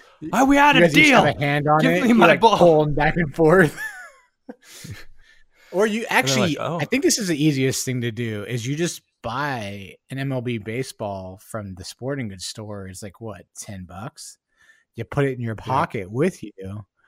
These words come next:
Speaker 2: And that way, when you catch a legitimate foul ball, you can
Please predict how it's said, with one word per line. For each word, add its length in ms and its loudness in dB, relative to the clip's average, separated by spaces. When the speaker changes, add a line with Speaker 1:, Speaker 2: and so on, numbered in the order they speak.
Speaker 2:
And 300 -6
that 220 -6
way, 580 -6
when 180 -8
you 160 -10
catch 520 -12
a 60 -12
legitimate 520 -4
foul 300 -6
ball, 480 -10
you 160 -6
can 480 -6